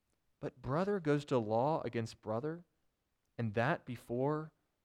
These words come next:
unbelievers?" Now, on one level, Paul's continuing his point. You know, take this to the church, not a Roman court, because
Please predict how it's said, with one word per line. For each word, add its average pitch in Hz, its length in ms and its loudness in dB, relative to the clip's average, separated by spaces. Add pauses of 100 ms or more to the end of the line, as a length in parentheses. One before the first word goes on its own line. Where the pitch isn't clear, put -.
(140)
unbelievers?" 143 960 -4 (1300)
Now, 175 140 12
on 175 160 10
one 254 180 12
level, 175 200 12
Paul's 170 320 10
continuing 185 760 8
his 151 200 8
point. 147 560 6 (360)
You 120 80 0
know, 117 60 2
take 190 340 8
this 208 220 6
to 196 60 4
the 175 100 8
church, 170 520 8 (160)
not 147 300 8
a 208 40 12
Roman 170 300 10
court, 143 380 6
because 143 320 6